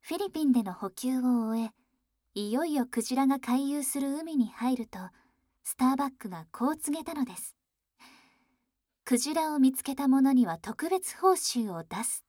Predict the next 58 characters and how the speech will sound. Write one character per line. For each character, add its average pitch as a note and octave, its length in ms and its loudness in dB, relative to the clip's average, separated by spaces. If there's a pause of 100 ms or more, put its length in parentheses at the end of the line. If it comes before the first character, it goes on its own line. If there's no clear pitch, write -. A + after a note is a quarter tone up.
と。 - 160 -14 (1400)
そ - 180 0
の C#4+ 120 2
額 C#4+ 240 -2
は、 G3+ 220 -2 (400)
平 C4 300 2
水 E4 240 -4
夫 A#3+ 160 -4
の F#3 100 -8
給 C4+ 280 0
料 G3 200 0
に E3+ 100 -12
し - 120 -8
て D#3 160 -12
お D3+ 120 -10
よ A3+ 140 -4
そ B3 180 -4
十 A#3+ 320 -4
日 C#4+ 200 -8
分。 B3+ 260 0 (1400)
捕 A3 180 0
鯨 C#4 180 0
船 C#4+ 280 -4
は C#4 240 -2 (420)
何 F4 320 2
を C#4+ 80 0
す C4 160 -2
る C4+ 80 2
に C#4 140 4
も A3 120 2
ま A#3+ 140 4
ず、 G#3 240 -4 (340)
ク B3 140 2
ジ D4+ 140 -2
ラ F4 160 0
を F4 40 -6
見 D#4 120 -8
つ - 120 -6
け F4+ 120 -4
ね F#4 100 -2
ば A#3+ 120 0
仕 - 180 -8
事 A#3 240 -2
に C4 100 6
な A#3 140 6
り A3+ 80 -2
ま B3+ 100 4
せ B3+ 180 0
ん。 B3 140 -2 (1120)
そ G#3 260 -4
う B3 60 0
い C#4 40 -2
っ C4+ 40 -8
た D4 200 -10
都 C4+ 140 -4
合 C#4+ 180 -2
か D4 140 -6
ら、 D4 180 -4